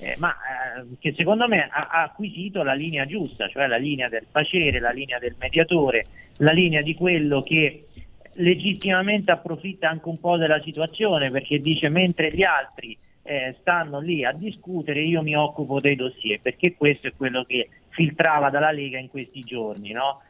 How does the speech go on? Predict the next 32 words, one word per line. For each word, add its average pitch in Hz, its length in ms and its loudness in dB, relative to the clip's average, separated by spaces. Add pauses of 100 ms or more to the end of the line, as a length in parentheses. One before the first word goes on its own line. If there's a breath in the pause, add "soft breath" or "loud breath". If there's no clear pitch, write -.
(120 soft breath)
Eh, - 80 -4
arrivavano 143 840 0 (240)
continuamente 147 720 -4
notizie 156 540 -4
che 120 100 0
lui 135 280 0
stava 123 560 4
ad 127 160 -6
occuparsi 135 720 -2
del, 120 320 -6
del, 120 300 -6
della 120 220 -6
questione 123 400 -6
economica, 139 760 2 (260 loud breath)
che 139 80 -6
incontrava 139 640 0
i 135 60 0
dirigenti 131 840 -2 (160)
politici 147 600 2
per 131 200 0
fare 135 180 2
il 120 80 -4
punto 147 320 -2
sulle 147 220 2
proposte, 151 880 2 (120)
quindi 170 320 4
stava 160 240 4
ad 165 100 4
occuparsi 143 640 2
di 131 140 -8
cose. 117 440 -6 (320 loud breath)
Insomma, 165 540 2